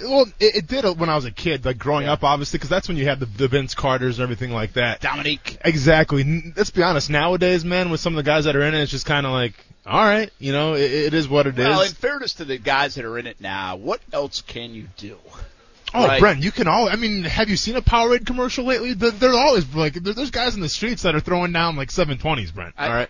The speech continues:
Speaker 2: I, I feel like, uh, the, <laughs> are there really?
Speaker 1: Yeah, yeah, there, there, there's a guy on the and one mixtape tour, way to d-,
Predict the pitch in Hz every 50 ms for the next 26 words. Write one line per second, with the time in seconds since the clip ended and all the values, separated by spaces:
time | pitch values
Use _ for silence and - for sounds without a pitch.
0 | _ - 160 190 - 214 185 170 - - - 240 277 285 262 233 185 170 160 151
1 | - - - - - - - 147 - - - 147 156 - - 143 135 - - 190
2 | 160 - - - - - - 151 156 160 113 110 127 156 185 - _ _ - -
3 | - - - 151 - - - 170 220 269 262 170 156 196 220 214 202 190 220 208
4 | 185 196 202 185 202 214 190 196 156 190 196 220 220 202 190 180 175 190 196 202
5 | 190 185 170 180 202 - - - 185 165 143 - - 156 160 170 175 165 139 120
6 | 123 127 131 123 127 127 135 165 175 175 156 139 131 123